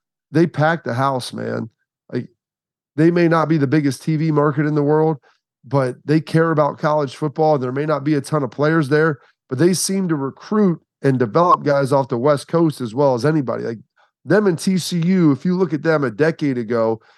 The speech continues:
you know, they were wandering in the wilderness, you know, trying to find a home. And now all they did was play for a national title. And then Utah ultimately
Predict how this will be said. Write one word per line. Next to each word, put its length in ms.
you 100
know, 80
they 120
were 380
wandering 520
in 100
the 80
wilderness, 760
you 140
know, 320
trying 340
to 80
find 320
a 80
home. 400
And 160
now 160
all 160
they 140
did 180
was 260
play 180
for 140
a 40
national 400
title. 460
And 160
then 200
Utah 480
ultimately 720